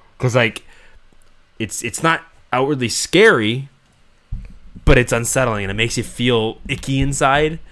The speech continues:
Um, so how does that translate to an attraction, like a walkthrough attraction? Uh, I think visually it,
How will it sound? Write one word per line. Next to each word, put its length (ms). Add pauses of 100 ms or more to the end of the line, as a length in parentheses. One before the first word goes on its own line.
(420)
Um, 400 (800)
so 120
how 180
does 100
that 100
translate 460
to 120
an 60
attraction, 800
like 120
a 40
walkthrough 600
attraction? 580 (540)
Uh, 200
I 100
think 260
visually 680
it, 100